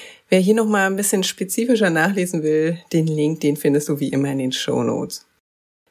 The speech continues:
Ja, und lass uns doch heute mal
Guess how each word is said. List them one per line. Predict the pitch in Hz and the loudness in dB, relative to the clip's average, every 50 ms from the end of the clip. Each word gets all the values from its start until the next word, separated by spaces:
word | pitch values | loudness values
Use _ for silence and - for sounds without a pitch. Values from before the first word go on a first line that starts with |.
| _ _ _ | _ _ _
Ja, | - 147 147 160 165 175 170 151 127 | -4 0 2 2 4 4 4 2 2
und | 127 135 143 139 - - - - | 2 2 0 0 -2 -8 -6 -2
lass | 160 151 151 151 165 170 - | 0 2 2 2 2 2 0
uns | 196 185 | 0 2
doch | - 180 175 | 2 0 2
heute | 185 185 180 185 202 | 4 2 2 2 0
mal | 185 175 170 165 165 170 170 175 175 | 0 2 2 2 2 2 0 0 -2